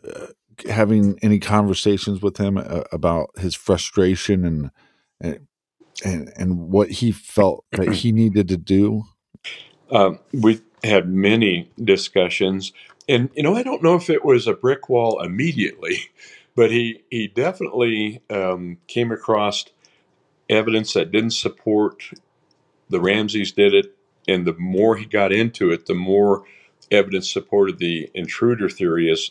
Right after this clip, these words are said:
Speaker 2: as he developed it. And then I think after, it was, it was more than a couple of weeks, it might have been a month or two,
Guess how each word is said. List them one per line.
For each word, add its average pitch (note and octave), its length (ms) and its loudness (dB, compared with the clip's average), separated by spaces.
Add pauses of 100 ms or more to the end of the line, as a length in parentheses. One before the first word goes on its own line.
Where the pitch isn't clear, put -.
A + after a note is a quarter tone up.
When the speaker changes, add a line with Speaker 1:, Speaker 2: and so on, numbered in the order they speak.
(100)
Speaker 2:
as F2+ 160 -2
he G2 140 -4
developed F#2 480 0
it. E2+ 160 -2 (480)
And F#2+ 160 2
then B2+ 160 4
I B2 120 4
think A2+ 300 -2
after, G2+ 640 -2 (420)
it - 60 -4
was, G#3 320 -6
it - 60 -8
was A#3 120 -4
more C#4+ 220 0
than B2 140 2
a G2 40 0
couple - 300 0
of F2 80 -4
weeks, F2+ 320 -2
it C3+ 80 -2
might D3+ 220 -2
have B2+ 80 -6
been G#2 100 0
a F#2 60 -2
month A2+ 320 -4
or E2+ 40 -2
two, C#2+ 360 -4